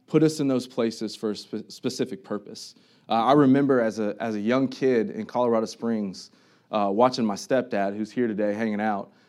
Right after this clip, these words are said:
um, at forty-something years old, get baptized, um, and trust in Jesus Christ. Man, that was, that was a powerful moment, right? And if,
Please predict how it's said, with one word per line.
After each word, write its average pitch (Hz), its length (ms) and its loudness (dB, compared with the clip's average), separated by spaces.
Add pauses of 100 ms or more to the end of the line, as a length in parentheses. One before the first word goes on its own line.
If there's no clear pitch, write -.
(120)
um, 101 340 -2
at - 200 -8 (280)
forty-something 147 640 4
years 107 200 0
old, 113 220 0
get 98 140 -4
baptized, - 640 -12 (560)
um, 104 220 -2
and 104 80 -2
trust 113 300 -4
in 104 80 -2
Jesus 98 300 -6
Christ. - 300 -12
Man, 131 100 -4
that 165 120 4
was, 175 220 0
that 117 120 0
was 202 140 4
a 139 60 2
powerful 160 720 0
moment, 139 360 0
right? 139 200 2
And 151 100 2
if, - 240 -6